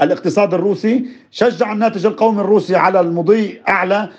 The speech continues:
شجع القدرة الشرائية في روسيا، عزز قيمة المواطن الروسي. لا أحد ينكر العقوبات، لا أحد ينكر أن هناك مضاعفات وهناك مشاكل كما كل الاقتصادات، ولكن لا تستطيع المؤسسات الدولية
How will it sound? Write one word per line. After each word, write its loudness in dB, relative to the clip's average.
شجع 0
القدرة 0
الشرائية 0
في -2
روسيا، 0
عزز 0
قيمة 2
المواطن 0
الروسي. 0
لا 2
أحد -2
ينكر 0
العقوبات، 0
لا 4
أحد 0
ينكر 0
أن -2
هناك 2
مضاعفات 2
وهناك 2
مشاكل 0
كما 0
كل 2
الاقتصادات، 0
ولكن 2
لا 4
تستطيع 0
المؤسسات 0
الدولية 2